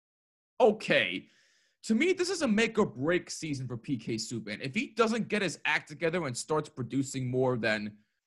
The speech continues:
I think the Devils might cut bait with him. I'm sorry. I mean, I, I really hate to say that about a guy who I really like, but I'm sorry, P K.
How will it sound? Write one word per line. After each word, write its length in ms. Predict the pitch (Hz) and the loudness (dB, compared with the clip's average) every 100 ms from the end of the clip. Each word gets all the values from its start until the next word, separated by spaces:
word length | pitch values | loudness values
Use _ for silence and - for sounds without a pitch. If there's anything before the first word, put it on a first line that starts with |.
| _ _ - | _ _ -2
I 80 | 131 | 0
think 160 | 175 | 0
the 80 | 147 | 0
Devils 380 | 139 143 135 120 | 2 2 2 0
might 220 | 117 110 | -2 -2
cut 200 | 156 - | -4 -4
bait 200 | 110 107 | -4 -4
with 120 | 104 | -8
him. 80 | 95 | -10
I'm 160 | 98 123 | -8 -6
sorry. 440 | - 95 101 95 - | -6 -6 -4 -4 -4
I 80 | |
mean, 120 | 104 95 | -4 -2
I, 100 | 120 | -2
I 60 | - | 0
really 220 | 123 139 | 0 2
hate 120 | 135 120 | 0 -2
to 60 | |
say 160 | - 131 | -6 -2
that 140 | 127 | 0
about 160 | 110 110 | -2 -4
a 60 | |
guy 180 | 110 120 | -4 -4
who 100 | 117 | -4
I 60 | 104 | -6
really 260 | 104 117 | -4 -6
like, 420 | 107 120 127 113 - | -2 2 2 2 -4
but 200 | 98 - _ _ _ _ _ | -8 -10 _ _ _ _ _
I'm 80 | 104 | -10
sorry, 340 | - 143 139 | 0 4 4
P 200 | 113 143 | 4 2
K. 380 | 139 156 139 82 | 2 4 4 2